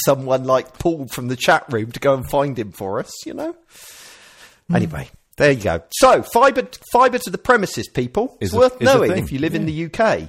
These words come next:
Speaker 2: Yeah, cool.
Speaker 1: 'Cause, you know, although Lewis, is Lewis in the room today? Lewis is always boasting about how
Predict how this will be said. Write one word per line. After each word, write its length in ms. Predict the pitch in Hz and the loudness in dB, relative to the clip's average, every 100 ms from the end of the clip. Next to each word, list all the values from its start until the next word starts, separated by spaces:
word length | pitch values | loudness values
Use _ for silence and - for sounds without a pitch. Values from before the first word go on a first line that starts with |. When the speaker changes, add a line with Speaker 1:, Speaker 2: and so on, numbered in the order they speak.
| - | -14
Speaker 2:
Yeah, 220 | 123 175 202 - | -14 -14 -16 -12
cool. 220 | 156 202 - _ - - _ - - | -12 -12 -16 _ -20 -20 _ -20 -12
Speaker 1:
'Cause, 200 | 151 - _ _ - | -12 -12 _ _ -14
you 160 | 202 | -10
know, 200 | 107 90 - _ _ _ _ | -8 -10 -14 _ _ _ _
although 400 | - 139 160 143 117 | -2 2 2 2 -4
Lewis, 460 | 135 175 156 90 - - - | 0 2 2 -2 -6 -14 -14
is 140 | 135 | -12
Lewis 340 | 170 196 226 - | -6 -6 -6 -10
in 60 | |
the 80 | 202 | -10
room 240 | 196 208 202 | -8 -8 -10
today? 440 | - 202 208 214 _ _ _ _ _ _ _ _ | -8 -4 -4 -6 _ _ _ _ _ _ _ _
Lewis 320 | 180 190 190 | 0 2 2
is 120 | 151 - _ | -4 -12 _
always 680 | 165 170 147 127 117 107 98 | 0 0 0 0 0 -2 -10
boasting 840 | - 127 120 - - 80 69 85 - _ _ _ | -2 0 0 -6 -12 -12 -12 -16 -20 _ _ _
about 460 | - 101 113 107 - | -14 -2 0 0 -2
how 320 | - 120 107 | -8 -6 -6